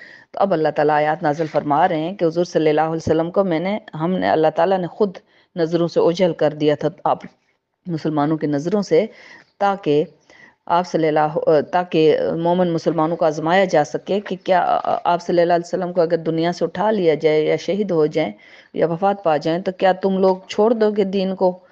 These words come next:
क्योंकि वो पैगंबर भी इंसान ही हैं, वो दुनिया से जा भी सकते हैं, तो तुम लोग उस वक्त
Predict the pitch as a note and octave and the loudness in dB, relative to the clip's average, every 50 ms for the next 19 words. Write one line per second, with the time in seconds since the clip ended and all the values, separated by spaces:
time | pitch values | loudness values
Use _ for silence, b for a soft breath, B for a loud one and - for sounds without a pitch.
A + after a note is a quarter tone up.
0 | b b b b F3 E3+ E3+ G3+ F3 F3+ F#3+ F#3+ F#3+ G3 F3+ E3+ F3 E3+ F3 F#3 | b b b b -8 -4 0 0 2 2 2 0 2 2 2 2 2 0 0 0
1 | G#3+ G#3+ G3 A3+ A3 F#3+ F3 - - F3+ F#3+ G#3+ A3+ A3 F#3 E3 D#3+ D#3 D#3+ F#3 | 0 2 2 2 2 2 0 -2 -2 -4 -2 0 0 0 0 0 0 0 0 -2
2 | A3 A3 F#3 E3+ E3+ D#3+ D#3+ E3+ F#3+ - - F#3+ E3+ D#3+ E3 G3 G#3 G#3 F#3+ - | 0 -2 0 0 2 2 2 0 0 -2 -2 0 0 2 2 2 2 0 0 0
3 | D#3+ D3+ - - - F3+ G3+ G3+ - F#3 - F#3 F#3 F3 F3 F3 E3+ E3+ F3 F3 | -2 -4 -4 -4 -4 -4 -2 -2 -2 0 0 2 2 4 4 4 4 4 0 -8
4 | - - - _ _ _ _ _ _ _ - - F3 F3 E3+ - - - | -10 -10 -18 _ _ _ _ _ _ _ -4 0 0 0 -2 -2 0 2